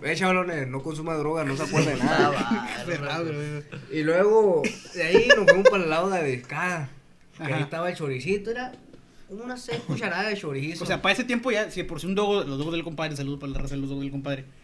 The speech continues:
Speaker 3: ya es un pinche animalón paso de lanza, güey. Ahora imagínate que te lo prepara el seis.
Speaker 2: Oye, el logo de Metro, ¿viste esa madre, güey?
Speaker 3: Ah, sí, que lo mandaste. Pero, eh, que no vamos a desviar, vamos a desviar. Ahorita lo vamos a contar esa madre, güey.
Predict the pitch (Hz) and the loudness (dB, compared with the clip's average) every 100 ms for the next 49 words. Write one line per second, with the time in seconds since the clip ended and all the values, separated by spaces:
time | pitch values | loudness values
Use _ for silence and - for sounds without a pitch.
0 | - 151 196 202 214 226 185 156 147 139 | -10 -8 -8 -8 -8 -6 -6 -4 -4 -4
1 | - 175 165 151 160 147 135 - - - | -6 -8 -6 -6 -6 -8 -10 -18 -20 -20
2 | - - 196 175 190 175 165 147 143 135 | -18 -8 -6 -4 -4 -4 -6 -6 -6 -8
3 | 143 170 165 170 170 - 131 190 190 143 | -6 -4 -2 -2 -4 -6 -4 -2 0 0
4 | 185 190 131 127 139 190 196 214 190 220 | 0 -2 -4 -10 -6 -2 -2 -4 -6 -6
5 | 233 247 214 143 147 147 135 139 135 135 | -6 -6 -6 -6 -6 -6 -6 -8 -8 -8
6 | 139 127 156 165 175 180 190 190 247 247 | -10 -8 -6 -4 -4 -4 -2 0 2 2
7 | 165 165 165 175 147 131 131 151 147 185 | 2 0 -2 -2 -2 -4 -10 -10 -6 -4
8 | 180 170 139 143 135 139 120 - | -4 -6 -8 -6 2 2 2 -6